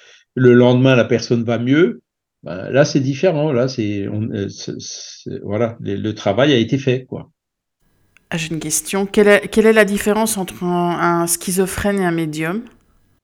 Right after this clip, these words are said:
Speaker 1: Alors, <laughs> moi, je sais pas, je sais pas, euh, voilà, comment on fait pour différencier un schizophrène d'un médium. Personnellement, je sais pas différencier, je sais pas faire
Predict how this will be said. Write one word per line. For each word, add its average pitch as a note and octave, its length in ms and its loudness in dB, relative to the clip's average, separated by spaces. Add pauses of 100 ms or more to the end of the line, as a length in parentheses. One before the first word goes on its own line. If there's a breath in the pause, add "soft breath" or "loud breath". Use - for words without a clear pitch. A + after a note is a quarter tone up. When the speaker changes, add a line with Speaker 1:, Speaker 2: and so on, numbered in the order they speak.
(420)
Speaker 1:
Alors, C3 320 4 (120)
<laughs> C#3+ 840 0
moi, D3 200 4
je F3 140 4
sais E3+ 240 2
pas, E3 400 2
je B2+ 180 -6
sais C#3 240 -6
pas, F3+ 420 2
euh, C3 240 -2
voilà, B2 440 0
comment C#3 240 2
on C3 40 -2
fait C#3+ 180 0
pour C#3 120 -2
différencier B2 560 -2
un B2 60 2
schizophrène A#2+ 600 -2
d'un A2+ 80 0
médium. G#2 440 -4 (540 soft breath)
Personnellement, C#3 520 4
je E3+ 100 4
sais D#3 200 2
pas D3+ 220 6
différencier, G#2+ 800 -6
je A2+ 120 -12
sais B2 180 -4
pas A#2+ 140 0
faire G2+ 440 -8